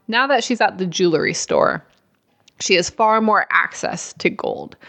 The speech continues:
So she starts taking it, and I guess she's able to kind of liquefy it in her fingers,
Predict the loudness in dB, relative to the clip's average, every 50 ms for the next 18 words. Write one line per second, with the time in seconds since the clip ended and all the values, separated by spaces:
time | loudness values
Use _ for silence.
0 | -20 -20 -20 _ -6 -4 -4 -2 -2 -2 0 4 2 2 2 0 -4 -8 -4 -2
1 | -2 -4 -2 -4 -4 0 0 2 2 0 -2 0 -2 0 0 2 0 0 0 -2
2 | -2 0 0 0 0 0 0 0 0 0 0 0 0 -2 -2 -4 -4 -2 -2 0
3 | 0 -2 -2 -2 -4 -2 -2 -2 0 0 -2 -2 0 0 -2 0 2 2 0 0
4 | 0 -2 -4 -6 -6 -4 -4 -6 -6 -4 _ -6 -6 -4 -2 -2 0 0 0 -2
5 | -4